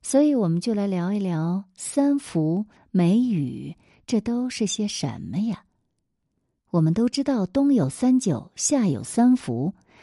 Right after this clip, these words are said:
这是一年之中最冷或最热的一段时间的标记，是在久远的历史那头就被定下来。它们虽然不属于二十四节气，但是却像节气一样，对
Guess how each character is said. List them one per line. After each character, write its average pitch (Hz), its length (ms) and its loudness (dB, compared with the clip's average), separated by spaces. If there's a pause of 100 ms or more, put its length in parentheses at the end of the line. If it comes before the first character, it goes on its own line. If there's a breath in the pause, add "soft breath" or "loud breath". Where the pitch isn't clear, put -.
(140)
这 320 140 4
是 302 140 2
一 294 160 6
年 175 240 6
之 208 120 2
中 208 220 4
最 240 240 4
冷 143 180 2
或 208 160 -2
最 277 220 2
热 262 220 4
的 175 80 2
一 139 80 0
段 156 180 0
时 147 220 -4
间 170 160 0
的 165 80 0
标 226 320 0
记， - 240 -4 (480 soft breath)
是 - 180 0
在 262 160 6
久 202 260 4
远 214 220 4
的 180 80 2
历 220 160 4
史 170 160 -2
那 175 180 2
头 139 400 -2
就 175 200 0
被 180 160 0
定 202 280 2
下 147 220 -2
来。 113 180 -14 (520)
它 - 120 0
们 170 120 6
虽 202 180 2
然 180 160 4
不 196 100 0
属 131 280 -2
于 123 240 -4 (260 loud breath)
二 214 180 4
十 160 160 0
四 160 220 0
节 139 240 -2
气， - 380 0 (340 soft breath)
但 294 160 4
是 294 100 0
却 294 160 0
像 262 240 4
节 180 220 4
气 190 320 2
一 151 40 4
样， 160 240 2 (340 soft breath)
对 196 500 6